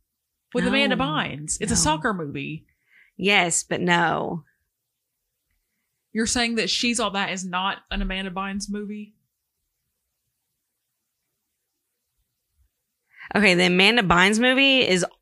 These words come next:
Speaker 2: called All That.
Speaker 1: Okay, same difference.
Speaker 2: It's made after the movie She's All That.
Speaker 1: Isn't that the same movie?
Speaker 2: No.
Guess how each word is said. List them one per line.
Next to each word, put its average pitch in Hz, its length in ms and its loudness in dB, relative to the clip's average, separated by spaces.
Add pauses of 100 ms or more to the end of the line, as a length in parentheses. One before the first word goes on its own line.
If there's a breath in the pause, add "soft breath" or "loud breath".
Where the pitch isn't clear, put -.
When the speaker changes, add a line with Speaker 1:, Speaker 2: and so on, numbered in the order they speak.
(140)
Speaker 2:
called 180 360 2 (200)
All 180 260 2
That. - 460 -2 (1500)
Speaker 1:
Okay, 233 220 -2
same 269 240 -2
difference. 156 680 -4 (300 soft breath)
Speaker 2:
It's 202 280 0 (240)
made 233 380 4
after 220 300 2
the 190 80 2
movie 185 300 2
She's 233 500 4
All 170 260 2
That. - 400 0 (720)
Speaker 1:
Isn't 339 240 0
that 381 180 0
the 381 100 2
same 349 340 0
movie? 339 240 0 (180)
Speaker 2:
No. 196 720 6